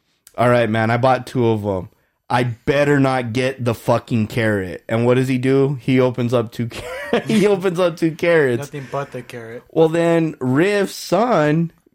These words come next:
Speaker 1: go, or Gobble buys Riff's son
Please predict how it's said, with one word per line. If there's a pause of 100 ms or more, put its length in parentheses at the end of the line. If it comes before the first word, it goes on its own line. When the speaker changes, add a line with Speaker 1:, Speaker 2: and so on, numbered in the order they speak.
Speaker 1:
go,
or (260)
Gobble
buys
Riff's
son